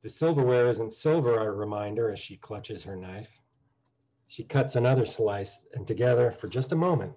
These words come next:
we laugh. Here's an excerpt from a short story, uh, called Catching Santa. And it's kind of a goofy story filled with, uh, kind of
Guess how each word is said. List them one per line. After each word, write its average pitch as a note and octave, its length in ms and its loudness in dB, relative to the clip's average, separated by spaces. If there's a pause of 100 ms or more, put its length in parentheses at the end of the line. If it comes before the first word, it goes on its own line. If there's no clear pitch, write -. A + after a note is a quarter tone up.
(360)
we A2 160 -2
laugh. A2+ 380 -2 (3000)
Here's G3+ 180 4
an F3+ 80 6
excerpt C#3 400 2
from C3+ 160 0
a A#2+ 40 2
short C#3 300 0
story, A#2 560 0 (460)
uh, G#2+ 320 -4
called A#2 320 0
Catching F#3+ 540 0
Santa. - 760 -2
And B2 80 -6
it's C#3 120 -2
kind A3 180 -2
of F#3 80 -2
a A2+ 80 -4
goofy C#3 580 2
story B2 480 0
filled D3 400 -2
with, C3 220 0 (480)
uh, A#2 220 -8
kind F3+ 260 -6
of D3+ 100 -6